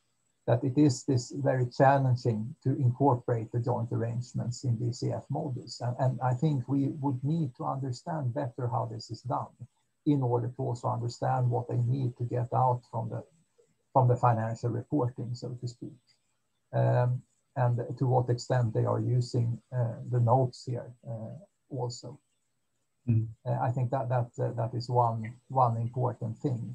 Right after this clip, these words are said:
Speaker 1: uh, and, and that we don't, at least not to my knowledge, we don't know. And then I want to repeat what I said already for I F R S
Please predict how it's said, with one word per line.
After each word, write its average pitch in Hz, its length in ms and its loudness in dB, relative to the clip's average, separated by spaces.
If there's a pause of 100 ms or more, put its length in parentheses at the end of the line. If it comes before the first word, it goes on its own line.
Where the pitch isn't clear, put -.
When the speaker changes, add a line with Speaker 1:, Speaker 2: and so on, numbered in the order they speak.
Speaker 1:
uh, 127 180 -6
and, 123 160 0
and 123 180 0
that 123 260 4
we 127 140 -2
don't, 120 320 -2 (420)
at 123 140 -4
least 127 180 -2
not 123 160 -2
to 123 60 -2
my 120 240 2
knowledge, 117 400 -4
we 120 80 -6
don't 113 320 -8
know. 135 320 -10 (640)
And 139 160 0
then 143 220 2
I 139 80 4
want 131 240 4
to 123 80 2
repeat 123 500 2
what 120 180 -2
I 117 80 2
said 120 280 -2
already 120 320 -2
for 120 160 -4
I 113 140 0
F 123 120 -8
R 117 80 -2
S - 180 -10